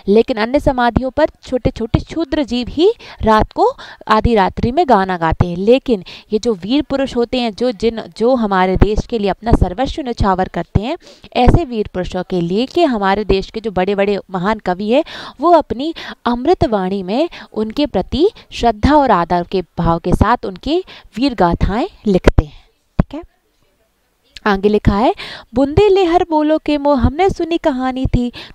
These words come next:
खूब लड़ी मर्दानी वह थी झांसी वाली रानी।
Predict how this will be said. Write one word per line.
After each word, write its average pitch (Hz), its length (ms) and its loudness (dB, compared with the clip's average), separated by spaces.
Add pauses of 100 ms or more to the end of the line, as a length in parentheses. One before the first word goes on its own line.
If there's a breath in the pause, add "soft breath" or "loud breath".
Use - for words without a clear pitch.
खूब 381 240 2
लड़ी 302 240 4
मर्दानी 247 580 -2
वह 190 200 0
थी 240 200 2
झांसी 214 420 2
वाली 285 320 -2
रानी। 240 360 -6